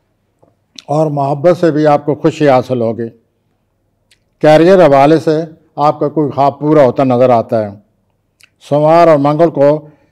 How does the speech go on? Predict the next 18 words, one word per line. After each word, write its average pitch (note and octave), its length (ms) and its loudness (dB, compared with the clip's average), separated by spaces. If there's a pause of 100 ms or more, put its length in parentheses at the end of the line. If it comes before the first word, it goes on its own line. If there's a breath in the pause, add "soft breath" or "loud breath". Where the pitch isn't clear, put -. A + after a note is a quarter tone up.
(340 soft breath)
अपना D3 300 -4
काम D3+ 600 -4 (800)
निपटाइए C#3+ 680 2 (340 loud breath)
ताकि C#3+ 260 0
बुध E3 260 -2
को C3 320 0
आपके D3 440 -4
पास A#2+ 440 -6
वक्त C3 420 -8 (880)
हो। A#2+ 420 -4 (1200)
जुमरात D3+ 460 2
को D#3+ 100 0
नया D#3+ 200 2
मंसूबा D#3 440 -2
शुरू D#3 240 0
कर D3 160 0
सकते C#3+ 340 -6
हैं E3+ 360 -8